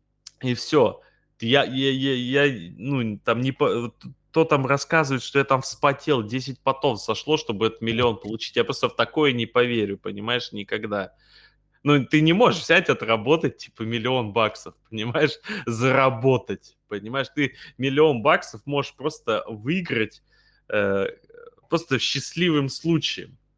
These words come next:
Ты не можешь вот взять, там, запуская ноды, его прям заработать. Это, это просто удача, победа, как бы,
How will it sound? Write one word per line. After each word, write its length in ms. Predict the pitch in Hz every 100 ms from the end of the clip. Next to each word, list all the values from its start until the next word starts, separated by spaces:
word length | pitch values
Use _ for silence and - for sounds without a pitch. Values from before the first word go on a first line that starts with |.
| _ _
Ты 100 | 123
не 80 | 147
можешь 280 | 180 143 -
вот 80 | 104
взять, 300 | 131 175 147
там, 200 | 110 104
запуская 580 | 117 - - 151 117
ноды, 300 | 110 160 131
его 460 | 110 101 107 113 - - - -
прям 280 | 120 110
заработать. 800 | 98 107 113 127 131 110 - -
Это, 200 | 113 117
это 220 | 127 135 123
просто 400 | 170 170 127 107
удача, 640 | 120 104 123 170 - 110
победа, 560 | - 101 98 139 160 139
как 240 | 104 98
бы, 160 | 98